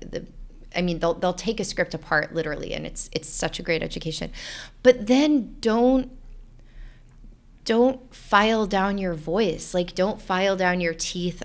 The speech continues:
on your script. There's a reason you wrote this, and there's a reason, there's, it doesn't have to be pain related at all, but there is a deep need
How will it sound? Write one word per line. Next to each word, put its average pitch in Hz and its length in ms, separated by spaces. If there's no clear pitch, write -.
on 170 200
your 165 120
script. 180 440
There's 180 220
a 180 60
reason 180 560
you 165 160
wrote 165 320
this, 151 300
and 147 100
there's 151 180
a 151 60
reason, 151 480
there's, 160 260
it 202 80
doesn't 202 220
have 175 220
to 185 80
be 160 120
pain 165 300
related 165 420
at 160 100
all, 196 220
but - 140
there 180 120
is 175 160
a 156 60
deep 170 600
need 170 680